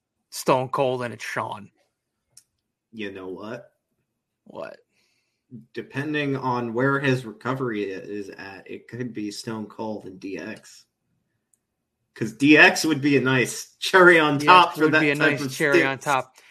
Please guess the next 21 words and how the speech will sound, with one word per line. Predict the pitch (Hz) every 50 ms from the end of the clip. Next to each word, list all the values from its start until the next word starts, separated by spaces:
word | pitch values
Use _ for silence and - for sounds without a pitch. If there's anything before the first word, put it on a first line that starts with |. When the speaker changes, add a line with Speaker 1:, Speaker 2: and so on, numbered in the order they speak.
| - - - -
Speaker 1:
And | 151 147 151
all | - 165 165 165 151
three | - - - 214 175 165 160
of | 180 160 151
them | 160 165 156 156
have | 156
Speaker 2:
stipulation. | 143 135 135
Speaker 1:
been | 156 147 139 139
I | 135 139 139 127
C | - - 135 127
champs. | - - 135 117 117 127 - - - - _ _ _ _ _ _ _ _ _ _ _ _ _ _
Speaker 2:
Yeah. | - 107 104 101 104 101 101 104 104 101 - _ _ _ _ _ _ _ _ _ _ _ _ _ _ _ _ _ _ _ _ _ _ _ _ _ _ _ _ -
Speaker 1:
I'm | - 233 285 320
just | 320 277
thinking | - 254 190 185
it's | 156 - -
Taker | - 160 165 160 160 143 -
'cause | - 127 110
it's | 107 -
Dallas. | - 127 117 110 90 92 90 - - - _ _ _ _ _ _ _ _ _
Speaker 2:
Yeah. | - 104 101 101 98 92 92